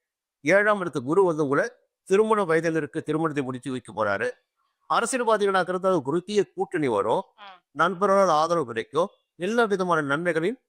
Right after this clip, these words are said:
Speaker 1: ஏழாம் இடத்து குரு கொடுப்பார். இங்க கவனிக்க வேண்டிய விஷயம் ரெண்டு இருக்கு. என்னன்னா, என்னதான் ஒவ்வொரு கிரகங்களும் ஒவ்வொரு வேலையை செய்து நன்மைகளை வழங்கி கொண்டிருந்தாலும் இரண்டாம் இடத்தில் ராகு சஞ்சரித்து கொண்டே இருப்பார் நவம்பர் மாசம்.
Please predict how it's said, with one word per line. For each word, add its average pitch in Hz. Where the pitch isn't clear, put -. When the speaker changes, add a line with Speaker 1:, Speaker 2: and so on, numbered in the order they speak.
Speaker 1:
ஏழாம் 160
இடத்து 120
குரு 127
கொடுப்பார். 107
இங்க 120
கவனிக்க 151
வேண்டிய 110
விஷயம் 101
ரெண்டு 87
இருக்கு. -
என்னன்னா, 113
என்னதான் 165
ஒவ்வொரு 180
கிரகங்களும் 175
ஒவ்வொரு 156
வேலையை 160
செய்து 156
நன்மைகளை 160
வழங்கி 143
கொண்டிருந்தாலும் 107
இரண்டாம் 165
இடத்தில் 143
ராகு 123
சஞ்சரித்து 120
கொண்டே 113
இருப்பார் -
நவம்பர் 110
மாசம். 87